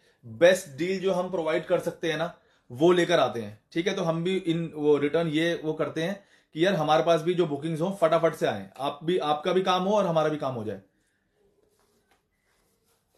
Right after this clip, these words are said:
Hello Shania ma'am। Shania ma'am, आज, आज आपने डीपी change कर दी, आप वही वाली Shania ma'am हो ना जो पहले आती थी। Hello Harleen ma'am। हैं? और आपने, आप तो बहुत time बाद आ रहे हो आज।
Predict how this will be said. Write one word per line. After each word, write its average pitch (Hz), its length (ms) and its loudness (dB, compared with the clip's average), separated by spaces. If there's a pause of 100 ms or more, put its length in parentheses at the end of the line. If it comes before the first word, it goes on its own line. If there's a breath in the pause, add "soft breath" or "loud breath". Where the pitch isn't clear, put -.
(2250)
Hello 175 180 4
Shania 185 360 4
ma'am। 180 480 2 (440)
Shania 175 320 4
ma'am, 269 200 2
आज, 277 220 2 (800)
आज 175 180 4
आपने 202 240 2
डीपी 160 280 0
change 196 240 6
कर 180 120 2
दी, 214 140 0
आप 233 140 4
वही 165 200 4
वाली 185 160 4
Shania 170 240 0
ma'am 165 180 -2
हो 165 60 -2
ना 208 80 -4
जो 202 100 0
पहले 160 180 2
आती 143 180 2
थी। 143 120 -4
Hello 170 240 4
Harleen 170 320 4
ma'am। 165 340 -2 (1300)
हैं? 202 360 -2 (100)
और 160 140 2
आपने, 175 400 0
आप 190 180 -2
तो 202 80 -2
बहुत 165 200 0
time 185 160 -2
बाद 165 160 6
आ 135 120 4
रहे 160 100 2
हो 180 60 2
आज। 175 180 0